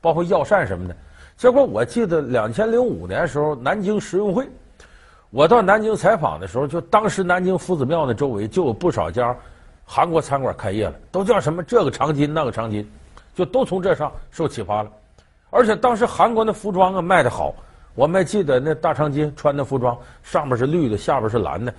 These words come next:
韩国传统服装，当时卖得特别好。据说这个戏拍的时候呢，他不主演演大长今叫李英爱吗？给李英爱准备了五十多套服装来回换，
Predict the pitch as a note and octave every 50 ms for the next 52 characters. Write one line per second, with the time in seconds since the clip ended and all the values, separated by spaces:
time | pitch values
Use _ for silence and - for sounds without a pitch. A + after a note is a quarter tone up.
0 | - - - - - - - A#2 C3+ C3+ B2+ A#2+ - A#2 B2 A#2+ F#2+ D2+ E2+ F2
1 | E2 D#2 C#2 - - - C3+ C3 - C#3+ C#3 D3 D#3 D3 A#2+ A2+ - - C3 F#2
2 | F2+ E2 - - - - - - - - - - - - B3+ A#3 F3 A3+ A#3 G#3
3 | B3 A#3 G3+ - - A3+ E3 - G3+ G#3 G#3+ G#3 G#3+ E3 B2 C3 C3 C#3 C#3+ C3+
4 | A#2+ - - - - - - - - - - D3+ D#3 E3 E3+ - - C#3 E3+ F#3+
5 | D#3+ A2+ F#2+ F#2+ G#2+ G#2 G#2 F#2 F#2+ A#2+ D3+ C#3 A#2 C#3+ C#3+ B2 C3+ C3+ C3+ C3+
6 | C#3 B2+ G#2+ F#2+ F#2 F#2+ A2 C3 D3 D#3 C#3+ A#2 F#2 D#2 - - - - - -
7 | - - D3+ E3 D3+ A#2 A#2 D3 E3 D#3 - - G2 F2+ A#2 D#3 E3+ D3+ C#3+ A2
8 | - - E2 - F#3+ E3+ D3 A#2+ A#2+ G2 - - F2+ E2+ F2+ F2 E2 E2+ F#2 F#2+
9 | F#2 E2 - - G2+